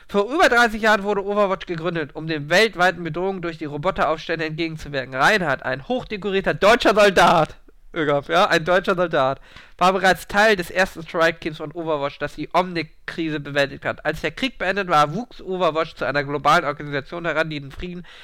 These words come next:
in der vom Krieg zerrissenen Welt zu sichern versuchte. Und Reinhard erwies sich als eine ihrer stärksten Helden. Reinhards einzigartig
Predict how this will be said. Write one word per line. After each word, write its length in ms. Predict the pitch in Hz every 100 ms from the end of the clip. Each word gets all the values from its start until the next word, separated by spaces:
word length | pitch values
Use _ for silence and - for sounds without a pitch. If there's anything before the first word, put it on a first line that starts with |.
| - - -
in 100 | 165
der 100 | 165
vom 160 | 156
Krieg 260 | 147 254 254
zerrissenen 380 | 190 180 175 160
Welt 200 | 170 170
zu 100 | 165
sichern 260 | 156 165
versuchte. 400 | 147 139 135 -
Und 80 | 131
Reinhard 460 | 131 143 175 175 -
erwies 320 | 139 180 196
sich 120 | 170
als 120 | 143
eine 180 | - 151
ihrer 240 | 139 127 -
stärksten 520 | - 170 156 - 160
Helden. 360 | 156 135 127 131 - - - - - - -
Reinhards 540 | 170 220 285 220 -
einzigartig 640 | - 254 254 202 196 202 202